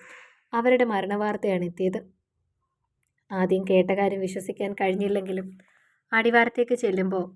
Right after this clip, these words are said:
എല്ലാം സത്യമായിരുന്നു എന്ന് മനസ്സിലായി. പൊതിഞ്ഞു കിട്ടിയ രണ്ട് മാംസ കഷ്ണങ്ങൾ മാത്രമാണ് കിട്ടിയത്.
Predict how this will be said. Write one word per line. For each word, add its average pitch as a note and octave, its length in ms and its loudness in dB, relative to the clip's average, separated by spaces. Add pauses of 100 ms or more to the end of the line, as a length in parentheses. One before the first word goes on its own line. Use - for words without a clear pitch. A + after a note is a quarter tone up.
എല്ലാം F#3+ 320 -2
സത്യമായിരുന്നു G3+ 680 -4
എന്ന് G3+ 140 -4
മനസ്സിലായി. F#3 500 -4 (600)
പൊതിഞ്ഞു A3 360 -2
കിട്ടിയ A3+ 300 -4
രണ്ട് G3+ 220 -2
മാംസ F#3+ 380 -6
കഷ്ണങ്ങൾ G#3 480 -6
മാത്രമാണ് F#3+ 560 -4
കിട്ടിയത്. F3+ 400 -6